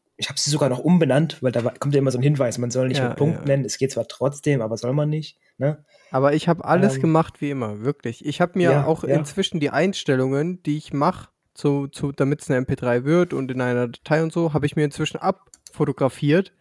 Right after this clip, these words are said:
Speaker 2: und, ähm, ne, dass
Speaker 1: Oha.
Speaker 2: ich nicht lang überlegen muss, was ich da einstellen muss und pipapo, sondern dass ich das gleich hab. Aber ja, es ging einfach nicht.
Speaker 1: Das ist so.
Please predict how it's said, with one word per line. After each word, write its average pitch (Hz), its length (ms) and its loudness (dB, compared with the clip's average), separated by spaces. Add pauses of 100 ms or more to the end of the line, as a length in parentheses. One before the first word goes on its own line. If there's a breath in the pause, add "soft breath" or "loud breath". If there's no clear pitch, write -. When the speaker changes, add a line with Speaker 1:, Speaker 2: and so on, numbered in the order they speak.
(640)
Speaker 2:
und, 151 440 0
ähm, 143 560 4 (520)
ne, 156 320 2
dass 160 240 4
Speaker 1:
Oha. 165 40 6
Speaker 2:
ich - 160 -2 (280)
nicht 175 320 4
lang 160 720 4
überlegen 156 460 2
muss, 185 220 0
was 147 140 0
ich 139 100 -6
da 127 120 -2
einstellen 160 380 -2
muss 165 160 -4
und 139 80 -6
pipapo, 165 460 -4
sondern 131 280 -4
dass 135 160 -2
ich 131 100 -14
das 127 200 -6
gleich 135 340 -4 (160)
hab. - 320 -2 (1120)
Aber 127 380 4 (120)
ja, 143 280 0
es - 160 -8
ging 143 180 0
einfach 107 200 -2
nicht. 107 280 -2 (480)
Speaker 1:
Das - 160 -18
ist - 160 -14
so. - 120 -14